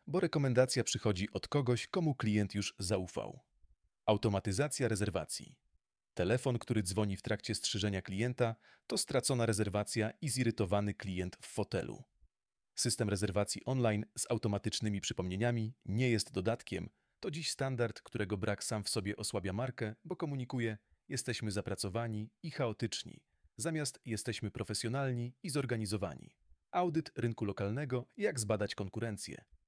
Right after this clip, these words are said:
Zanim zaczniesz cokolwiek budować, musisz dokładnie wiedzieć, co już istnieje. Branża beauty jest hiperlokalna. Twoją konkurencją nie są wszystkie salony w Polsce, tylko te w promieniu,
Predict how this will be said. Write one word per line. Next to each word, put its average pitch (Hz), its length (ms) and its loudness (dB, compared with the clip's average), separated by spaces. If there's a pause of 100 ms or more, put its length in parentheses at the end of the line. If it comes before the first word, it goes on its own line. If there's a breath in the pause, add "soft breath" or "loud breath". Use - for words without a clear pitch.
(220)
Zanim 107 320 0
zaczniesz 113 380 0
cokolwiek 104 440 -4
budować, 131 600 -6
musisz 185 260 -6
dokładnie 120 420 -4
wiedzieć, 107 480 -2
co 190 140 -4
już 139 240 -6
istnieje. - 520 -8 (380)
Branża 117 360 0
beauty 139 500 -6
jest 175 240 -8
hiperlokalna. 104 920 -6 (280)
Twoją 107 300 -2
konkurencją 127 680 -4
nie 170 140 -4
są 135 160 -6
wszystkie - 360 -6
salony 104 340 -2
w - 80 -12
Polsce, 139 400 -6
tylko 156 300 -8
te 135 160 -8
w - 60 -18
promieniu, 104 500 -2